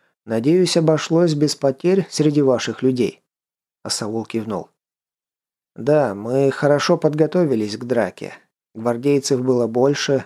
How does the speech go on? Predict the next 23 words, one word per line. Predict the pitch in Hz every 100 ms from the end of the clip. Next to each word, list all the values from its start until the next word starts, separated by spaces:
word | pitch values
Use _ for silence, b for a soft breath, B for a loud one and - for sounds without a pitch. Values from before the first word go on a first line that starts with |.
| _ -
да | 139
и | 135
ведуны | 120 123 120 123
справились | - - 131 131 131 127
на | 131 123
отлично. | 120 123 117 - 107 - _ _ _ _ _ _ -
Пара | 208 214
легко | 190 180 - 175
раненых | 170 180 170 160 151
не | 156
считается, | - 147 135 156 110 - - 98 -
они | - 110 113
уже | 113 113 113
вернулись | 123 131 127 113 -
в | -
строй». | - 131 113 - _ _ _ _ _ _ _ _ _ _ _ _ _ _ _ _ _ _ _ -
«Ещё | 98 - 117 120
раз | 131 143
примите | - 151 156 156 156
мою | 156 160
благодарность, | 151 156 151 151 151 160 160 - -
Морк | 135 143 135
Веревеевич. | 143 143 143 143 139 139 - -